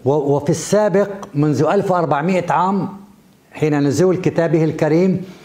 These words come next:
أوضح لنا ماذا حتى سيقول أصحاب النار وأصحاب الجنة.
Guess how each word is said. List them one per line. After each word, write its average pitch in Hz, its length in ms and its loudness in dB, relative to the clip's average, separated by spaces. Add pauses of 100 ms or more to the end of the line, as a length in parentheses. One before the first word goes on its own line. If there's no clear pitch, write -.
(340)
أوضح 208 500 0
لنا 196 320 2
ماذا 175 480 2
حتى 196 400 -2
سيقول 180 520 2
أصحاب 175 520 0
النار 190 360 2
وأصحاب 170 540 0
الجنة. 131 440 0